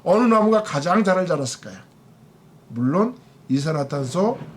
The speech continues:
탄소의 양이 적은 나무가 잘 자랐을 거라고 생각했지만 그 반대 현상이 일어난 거예요. 제가 이 사진 올려놨죠? 이 과학자가 지금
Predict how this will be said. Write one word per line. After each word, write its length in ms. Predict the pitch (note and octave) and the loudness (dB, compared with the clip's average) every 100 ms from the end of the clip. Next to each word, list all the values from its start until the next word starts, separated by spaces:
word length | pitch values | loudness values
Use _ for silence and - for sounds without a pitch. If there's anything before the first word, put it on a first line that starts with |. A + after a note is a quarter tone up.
| - - - | -20 -20 -20
탄소의 520 | - G3 F#3 F3 D#3+ | -2 0 2 0 2
양이 440 | C#3 C#3 E3 A#3 C4 - | 2 2 2 0 -2 -12
적은 360 | - F3+ C#3 E3 | -2 0 2 2
나무가 480 | D3+ C#3 C#3+ G#3+ A3 | 2 0 0 0 -2
잘 240 | - F#3+ | 0 0
자랐을 340 | G#3 A3 G#3+ A#3+ | 2 0 0 -2
거라고 220 | A#3+ A#3 | 2 2
생각했지만 760 | A#3 A3 F3+ C3 D3 E3 A2 G#2+ - - - - | 2 -2 -2 -4 -2 0 0 -4 -14 -20 -20 -16
그 220 | - D3 | -8 -8
반대 420 | - D3+ G3 G#3+ G#3+ | -6 -2 -2 0 -2
현상이 300 | F#3 E3 F3 | -2 -4 -6
일어난 280 | C#3+ A#2+ | -8 -12
거예요. 140 | A#2+ B2 | -14 -14
제가 200 | C3 C3 | -8 -6
이 80 | B2 | -6
사진 260 | - D#3+ | -6 -6
올려놨죠? 580 | D#3+ D3+ C#3+ C3 G#3+ C#3+ - - - - - - - C#3+ | -6 -4 -4 -4 -4 -4 -10 -20 -20 -20 -20 -20 -10 -4
이 280 | D3+ C#3 B2 - - - | 0 -2 -4 -12 -20 -6
과학자가 680 | C#3 D#3 - C#3+ C#3+ C#3 - - - - | -2 0 0 -2 0 -2 -6 -18 -20 -16
지금 360 | - C3+ C3+ | -6 -4 -4